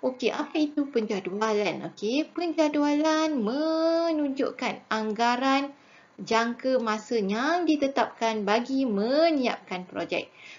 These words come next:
So, kat sini ada empat tujuan penjadualan. Yang pertama ialah mengelak. Kenapa nak buat penjadualan ni?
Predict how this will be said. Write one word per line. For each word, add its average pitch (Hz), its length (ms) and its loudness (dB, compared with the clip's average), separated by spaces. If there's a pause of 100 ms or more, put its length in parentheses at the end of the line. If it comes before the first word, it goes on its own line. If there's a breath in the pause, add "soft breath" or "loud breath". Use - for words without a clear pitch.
So, 226 400 4
kat 185 160 -8
sini 220 400 -6
ada 190 400 -4
empat 311 560 0 (220)
tujuan 202 720 -2
penjadualan. 180 640 -6 (400 loud breath)
Yang 269 240 -2
pertama 311 400 0
ialah 302 400 -2
mengelak. 311 720 0
Kenapa 339 400 -6
nak 254 160 -4
buat - 160 -2
penjadualan 269 560 -2
ni? 170 80 -10